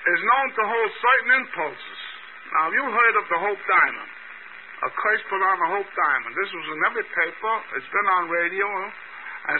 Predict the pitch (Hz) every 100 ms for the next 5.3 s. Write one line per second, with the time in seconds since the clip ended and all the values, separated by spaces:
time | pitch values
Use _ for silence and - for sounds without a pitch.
0 | - 220 214 147 120 123 113 104 - -
1 | - - - - - 262 240 220 214 247
2 | 240 180 156 - 151 156 160 208 196 -
3 | - - - - - 147 - 175 180 220
4 | 254 - - - - - - - - -
5 | - -